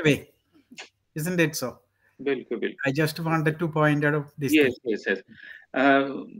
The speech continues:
Speaker 2: but for your, uh, information,
Speaker 1: Hmm।
Speaker 2: uh, I will be organizing one lecture on Bharati Pratik Vidya।
Speaker 1: Ah।
Speaker 2: Because we don't know much about our Pratik।
Speaker 1: Yes, exactly।
Speaker 2: We just know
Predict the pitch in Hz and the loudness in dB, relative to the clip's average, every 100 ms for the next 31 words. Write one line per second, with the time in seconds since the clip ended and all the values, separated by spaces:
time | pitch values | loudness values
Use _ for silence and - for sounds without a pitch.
0 | 120 156 160 165 175 165 185 185 - 156 | -2 -2 0 2 4 6 4 4 0 0
1 | 147 135 127 - 135 131 160 160 - 185 | 2 2 2 0 -4 0 0 0 0 0
2 | 110 90 - - _ _ 143 127 139 139 | -2 -6 -16 -20 _ _ 0 2 4 2
3 | 143 143 - - _ 135 156 185 185 208 | 2 -2 -4 -12 _ 2 4 4 4 6
4 | 180 165 165 170 165 196 180 160 180 151 | 6 4 2 0 0 -2 -2 -2 2 0
5 | 135 - 170 160 160 160 113 117 - 170 | 0 0 2 4 4 0 4 4 4 -4
6 | 160 151 156 160 127 110 104 - - _ | 0 2 4 4 2 0 0 -2 -6 _
7 | _ _ _ - 143 - - _ _ - | _ _ _ 0 0 0 -12 _ _ -20
8 | - _ 117 123 131 117 _ _ 123 127 | -20 _ -16 -12 -12 -14 _ _ -6 0
9 | 156 160 - 175 160 151 165 151 175 175 | 2 0 -2 -6 -4 -2 0 2 0 0
10 | 147 160 190 160 160 139 135 135 139 135 | 2 4 4 2 4 4 6 4 4 2
11 | 135 - 127 123 123 120 147 - 110 - | 2 0 -2 2 2 4 4 2 -12 -20
12 | - 156 156 147 302 - 170 - 165 | -4 -2 0 0 2 0 -2 2 6